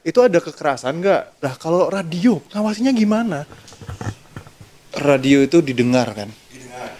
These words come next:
Speaker 2: Kemudian kalau kata-katanya udah, mohon maaf, jelekin misalnya, oh, apanya,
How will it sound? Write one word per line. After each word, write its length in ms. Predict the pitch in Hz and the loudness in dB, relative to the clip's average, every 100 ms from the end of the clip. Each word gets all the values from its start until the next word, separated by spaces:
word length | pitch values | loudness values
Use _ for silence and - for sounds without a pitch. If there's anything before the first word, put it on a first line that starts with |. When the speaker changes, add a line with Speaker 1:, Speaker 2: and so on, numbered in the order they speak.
| - | -20
Speaker 2:
Kemudian 480 | - 131 131 139 160 | 2 4 6 4 4
kalau 240 | 151 147 143 | 4 2 2
kata-katanya 640 | 143 143 139 139 139 143 | -2 -2 -2 0 -2 -2
udah, 240 | 135 131 120 - _ _ _ _ _ | 0 -2 -2 -14 _ _ _ _ _
mohon 240 | 127 135 | 0 0
maaf, 400 | 151 151 143 - _ _ | 0 0 -4 -8 _ _
jelekin 480 | 127 120 120 131 123 | -8 -6 -2 -2 -2
misalnya, 800 | 117 120 117 120 120 120 120 - | -2 -2 -2 -2 0 -2 -4 -6
oh, 320 | 123 120 117 117 - | -4 -4 -4 -4 -2
apanya, 480 | 120 - 123 127 120 | 0 0 0 0 -4